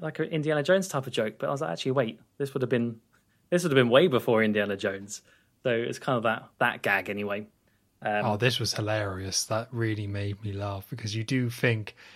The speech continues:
Speaker 2: now there is a problem with this scene where it's just so bloody long and drawn out, but that does kind of work to his advantage for this one, because there's such, like, kind of, like, oh, like,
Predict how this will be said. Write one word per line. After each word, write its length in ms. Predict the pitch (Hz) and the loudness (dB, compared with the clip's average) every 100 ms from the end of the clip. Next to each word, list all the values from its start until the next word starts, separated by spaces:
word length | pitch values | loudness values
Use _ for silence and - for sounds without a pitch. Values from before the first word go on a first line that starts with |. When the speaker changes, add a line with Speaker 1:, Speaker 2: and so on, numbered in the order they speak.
| - _ _ _ _ _ - | -20 _ _ _ _ _ 2
Speaker 2:
now 160 | 131 | 6
there 160 | 127 151 | 8 8
is 100 | 156 | 8
a 40 | |
problem 220 | 147 160 | 8 6
with 100 | 135 | 6
this 120 | 127 - | 2 2
scene 200 | 131 113 | 2 2
where 120 | 113 | 2
it's 80 | 107 | 0
just 160 | 117 | 0
so 180 | - 113 | 2 2
bloody 400 | 107 117 113 107 | 2 2 2 2
long 460 | 101 98 101 107 113 | 0 -2 -4 -6 -8
and 160 | 117 104 | -8 -8
drawn 360 | - 104 104 | -6 -4 -4
out, 260 | 101 98 131 - _ _ _ _ _ | -6 -6 -8 -12 _ _ _ _ _
but 300 | - 113 113 - | 4 4 4 -2
that 180 | 143 117 | 0 0
does 160 | 123 120 | 2 0
kind 140 | 147 | 0
of 80 | 127 | 2
work 160 | 120 117 | 4 2
to 100 | 127 | 0
his 160 | 113 113 | -2 -2
advantage 580 | 104 113 113 117 123 | -4 -2 -2 -2 -4
for 80 | - | -4
this 240 | 120 123 - | -6 -4 -4
one, 120 | 127 | -4
because 180 | 123 120 | -4 -2
there's 160 | 120 | -2
such, 280 | - 131 - | 0 0 0
like, 140 | 117 | -2
kind 180 | 104 117 | -2 -6
of, 160 | 101 98 | -6 -4
like, 260 | 104 98 - - _ _ _ - | -4 -6 -14 -20 _ _ _ 0
oh, 60 | 156 151 117 104 | 4 4 2 0
like, 320 | 107 98 | -2 -4